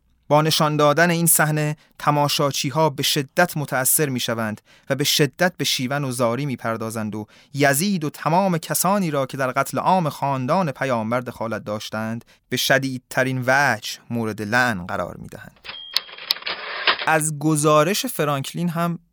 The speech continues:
نکات جالبی دستگیر ما می‌شه. فرانکلین تقریباً بیست و شش سال بعد از کار سن نیبور به ایران اومده و تو خود شیراز تعزیه دیده.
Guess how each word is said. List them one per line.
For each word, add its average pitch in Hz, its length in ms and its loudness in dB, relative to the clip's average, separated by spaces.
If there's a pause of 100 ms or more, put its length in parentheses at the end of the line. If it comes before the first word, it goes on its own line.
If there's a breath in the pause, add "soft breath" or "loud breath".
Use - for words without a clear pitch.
(360)
نکات 151 320 -4
جالبی 127 440 -2
دستگیر 98 420 -4
ما 98 120 -8
می‌شه. - 300 -14 (760)
فرانکلین 190 720 -2
تقریباً 139 440 0
بیست 147 300 -6
و 123 40 -6
شش 147 300 -4
سال 170 260 -2
بعد 139 420 0
از 110 340 -2
کار 113 180 -2
سن 110 200 -2
نیبور 104 380 -4
به 101 80 -8
ایران 101 260 -4
اومده 98 340 -8
و 98 100 -8
تو 120 140 -12
خود 139 180 -6
شیراز 113 500 -4
تعزیه - 400 -8
دیده. - 300 -16